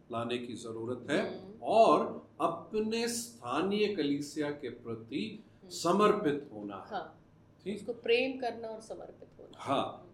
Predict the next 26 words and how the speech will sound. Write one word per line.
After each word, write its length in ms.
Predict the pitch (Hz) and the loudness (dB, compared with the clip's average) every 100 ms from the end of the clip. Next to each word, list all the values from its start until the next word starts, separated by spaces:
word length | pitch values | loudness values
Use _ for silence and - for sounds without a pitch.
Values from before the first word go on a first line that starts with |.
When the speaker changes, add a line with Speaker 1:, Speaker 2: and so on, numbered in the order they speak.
| - | 2
Speaker 1:
तो 420 | 180 196 196 190 | 6 10 10 10
समर्पित 520 | - 143 170 175 190 | 6 4 4 4 0
कहने 380 | 190 139 156 185 | 0 0 2 4
का 120 | 180 | 4
मतलब 460 | 160 151 165 190 160 | 2 2 0 -2 2
बस 280 | 147 151 135 | 0 0 -4
हम 160 | 123 107 | -6 -2
जाएं 360 | 117 135 165 | 2 4 4
और 140 | 151 135 | 4 4
आएं 120 | 143 | 4
Speaker 2:
हाँ, 240 | 214 180 | 4 4
Speaker 1:
नहीं, 100 | 139 | 0
पर 80 | 131 | -4
Speaker 2:
हाँ। 80 | 123 | -4
Speaker 1:
उससे 240 | 123 117 | -4 -6
भी 180 | 113 113 | -4 -6
ज्यादा, 600 | 110 117 131 160 185 185 | -2 -2 2 2 2 0
Speaker 2:
ज्यादा। 320 | 190 160 123 | -4 -4 -2
Speaker 1:
अ, 160 | 127 123 | -2 0
जो 380 | 143 170 180 - 123 | 4 4 4 -2 -2
लेगेसी 460 | 143 165 - 175 151 | 0 0 0 2 2
मेकर्स 460 | 139 139 143 143 | 2 0 -4 -4
चर्च 540 | - 135 143 147 - - - - - | -4 -2 0 -2 -8 -16 -20 -20 -4
का 140 | 131 123 | 0 0
दर्शन 640 | 120 143 139 - 170 156 | 2 0 0 -2 -4 -4
है 360 | 147 147 151 | -4 -4 -6